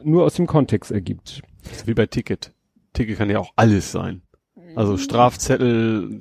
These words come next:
Speaker 1: Ach so.
Speaker 2: Dings, ne? Also es ist
Speaker 1: Fahrschein
Speaker 2: Ja.
Speaker 1: und so weiter. Ja, dann, ähm, d-, oh, sehr schön. A-F-D-Redner, der hieß tatsächlich Walczak. Ich hab noch mal einen Artikel rausgesucht, der, das, und der hat tatsächlich, äh,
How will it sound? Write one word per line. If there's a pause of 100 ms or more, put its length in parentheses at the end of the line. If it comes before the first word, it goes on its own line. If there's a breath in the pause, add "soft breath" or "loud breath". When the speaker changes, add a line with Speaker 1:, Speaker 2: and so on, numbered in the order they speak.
Speaker 1:
Ach
so.
Speaker 2:
Dings,
ne?
Also
es
ist
Speaker 1:
Fahrschein
Speaker 2:
Ja. (100)
Speaker 1:
und
so
weiter. (1160 loud breath)
Ja,
dann,
ähm, (1000 soft breath)
d-, (120)
oh, (160)
sehr
schön. (200 loud breath)
A-F-D-Redner,
der
hieß
tatsächlich
Walczak.
Ich
hab
noch
mal
einen
Artikel
rausgesucht,
der,
das,
und
der
hat
tatsächlich,
äh,